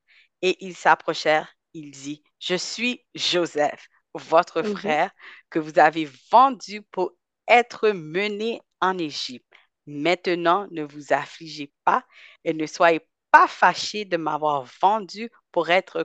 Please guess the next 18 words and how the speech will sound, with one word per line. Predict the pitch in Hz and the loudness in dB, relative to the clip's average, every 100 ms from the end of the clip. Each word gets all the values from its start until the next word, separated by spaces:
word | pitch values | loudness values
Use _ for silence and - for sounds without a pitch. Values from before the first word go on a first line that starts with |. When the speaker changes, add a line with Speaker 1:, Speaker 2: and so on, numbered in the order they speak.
| _ - | _ -8
Speaker 1:
conduit | 175 160 - - | -6 -8 -16 -20
ici, | 165 147 - 214 - _ | -20 -20 -18 -18 -20 _
car | 190 185 - | 4 4 4
c'est | - 185 | -8 -12
pour | - - 165 151 139 139 | -12 -10 -8 -8 -12 _
vous | 190 320 339 _ - - | -4 -4 -4 _ -20 -20
sauver | - - 220 196 196 | -14 -2 0 0 -2
la | 185 151 143 | -2 -2 -4
vie | 160 - _ _ _ | -14 -16 _ _ _
que | 160 | -10
Dieu | 143 156 160 | -8 -6 -4
m'a | 151 - | -2 -4
envoyé | 143 143 135 131 135 143 - _ _ _ | -6 -12 -6 -6 -6 -10 -16 _ _ _
devant | 139 127 135 135 - _ _ _ - | -10 -8 -4 -4 -6 _ _ _ -20
vous. » | 135 120 _ - - - _ | -20 -20 _ -20 -20 -20 _
Donc, | 170 156 - 165 | 2 2 0 -6
Speaker 2:
Exactement. | 151 147 147 180 | -6 -4 -4 -2
Speaker 1:
Joseph, | 170 135 165 190 233 | -2 -2 2 2 0